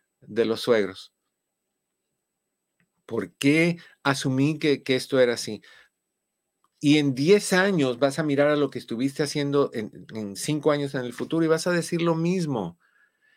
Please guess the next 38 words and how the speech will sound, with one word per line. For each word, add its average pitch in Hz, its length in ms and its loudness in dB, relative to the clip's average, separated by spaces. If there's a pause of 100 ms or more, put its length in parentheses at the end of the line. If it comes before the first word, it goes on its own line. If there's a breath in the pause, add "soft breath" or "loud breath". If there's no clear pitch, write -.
(160)
Entonces, 143 520 0
lo 131 100 2
único 156 320 0
que 135 80 -4
tienes 135 240 -4
que - 80 -8
entender 113 340 -2
es 113 140 -8
que - 80 -8
en 104 100 -8
tu 113 120 -8
momento 131 520 -2
tú 113 120 -4
vas 120 160 -4
a 113 80 -12
tomar 110 360 -6
la 110 140 -2
decisión 110 720 -4
mejor 107 480 0
tomada 117 400 0
basado 107 440 0
en 123 80 -4
tus 104 140 -10
capacidades 117 800 0
y 107 60 -8
tus - 180 -10
conocimientos. 90 960 -8 (420 loud breath)
¿Y 143 140 6
dónde 160 300 6
estás 202 640 -2
en 120 160 0
este 120 180 -2
momento 104 400 -2
de 101 80 0
tu 95 140 -6
vida? 87 320 -6
¿Dónde 113 480 -2
estás? - 420 -12